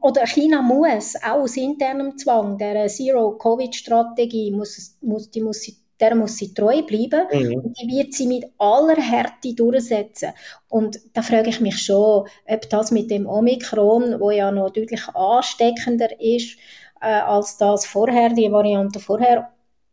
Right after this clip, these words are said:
Speaker 1: und dann noch auch angesichts von der eher schwachen, ähm, Durchimpfung, äh, von der chinesischen Bevölkerung, beziehungsweise von, von dem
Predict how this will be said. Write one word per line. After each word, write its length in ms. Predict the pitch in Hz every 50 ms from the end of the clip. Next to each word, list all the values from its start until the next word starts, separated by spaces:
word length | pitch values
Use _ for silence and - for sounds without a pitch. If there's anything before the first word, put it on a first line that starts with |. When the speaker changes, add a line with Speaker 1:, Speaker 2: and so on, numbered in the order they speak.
| _ _ _
Speaker 1:
und 360 | 285 262 277 294 311 302 285
dann 120 | 269 269
noch 160 | 254 240 240 233
auch 440 | - 220 220 220 - - 220 233
angesichts 580 | 254 269 269 247 - 247 240 240 233 - - -
von 200 | - - 226 220
der 180 | 226 214 - -
eher 560 | 220 214 226 233 240 233 220 226 - - 226
schwachen, 680 | - - 208 202 220 226 - - - - 247 240 233 233 233 - - - - _ _ _ _
ähm, 680 | - 214 202 208 208 208 208 208 196 196 196 196 185 - - _ _ - - - _
Durchimpfung, 1000 | - 220 226 220 - 226 220 233 254 302 330 311 - - - 254 285 - - - - - -
äh, 400 | 165 220 220 226 220 220 220 220
von 260 | 220 - 240 233 233
der 280 | 240 226 220 220 -
chinesischen 480 | - - 233 220 226 226 233 226 220 220
Bevölkerung, 540 | 208 208 214 220 247 - - - 277 269 262 -
beziehungsweise 720 | - 226 - - 247 240 240 - - 226 226 - - 226
von, 240 | 226 - - 220 220 220 220
von 240 | - - - 220 208
dem 160 | 214 208